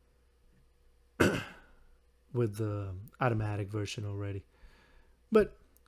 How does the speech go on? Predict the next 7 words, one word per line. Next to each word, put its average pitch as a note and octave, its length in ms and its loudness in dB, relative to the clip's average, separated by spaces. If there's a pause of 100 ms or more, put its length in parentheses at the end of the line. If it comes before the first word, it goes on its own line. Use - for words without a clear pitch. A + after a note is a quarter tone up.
(180)
good D#3+ 160 8
watch, B2 320 2 (760)
you A#2 120 0
know, G#2+ 120 0 (960)
nevertheless. A2 960 0
<clears throat> - 40 -20 (3000)
Now, E3+ 240 12